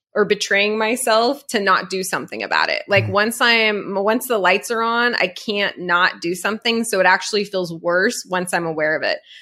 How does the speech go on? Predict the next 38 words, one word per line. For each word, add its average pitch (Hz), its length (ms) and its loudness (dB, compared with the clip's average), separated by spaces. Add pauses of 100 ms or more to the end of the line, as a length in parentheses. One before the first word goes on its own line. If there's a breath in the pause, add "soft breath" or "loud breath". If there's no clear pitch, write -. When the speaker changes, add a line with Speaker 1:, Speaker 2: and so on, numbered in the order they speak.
(120 loud breath)
Speaker 1:
So 233 280 4
this 226 200 2
whole 440 140 0
process 240 460 0
takes 208 260 -2
a 208 40 -4
lot 180 180 2
of 180 120 -2
courage, 175 440 0
because 214 300 -2
you 214 100 -2
might 190 300 0
uncover 202 460 0
some 196 220 -4
things 185 300 -4
that 175 140 2
are 175 120 2
gonna 175 400 0
feel 180 260 2
really 170 260 0
<laughs> - 180 -6
un-, 165 160 -8 (240)
uncomfortable 170 560 -2
to 87 80 -8
you. 78 200 -4 (640 loud breath)
Um, 185 260 6
and 208 100 2
this 277 180 2
is 240 140 -2
where, 202 200 4
like, 180 240 4
being 185 260 -2
well-resourced 165 800 -2
is, 160 320 -6
is 165 180 -2
really 170 220 2
helpful, 170 400 0
because, 156 640 -2